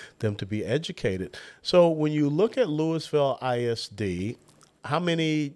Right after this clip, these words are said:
you know, schools are there? Because that's an incredibly growing community.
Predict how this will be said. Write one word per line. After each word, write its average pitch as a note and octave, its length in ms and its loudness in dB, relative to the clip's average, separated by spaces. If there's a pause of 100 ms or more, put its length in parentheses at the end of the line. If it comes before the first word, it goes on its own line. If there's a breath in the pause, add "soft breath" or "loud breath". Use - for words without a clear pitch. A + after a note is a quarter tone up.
you C3 100 -4
know, A2 140 -4
schools B2+ 720 -2
are A#2+ 220 -4
there? A#2 260 -2
Because G#2 240 -4
that's B2+ 240 0
an G#2 140 0 (280 loud breath)
incredibly C3 540 2
growing A2+ 440 -2
community. G#2+ 600 -4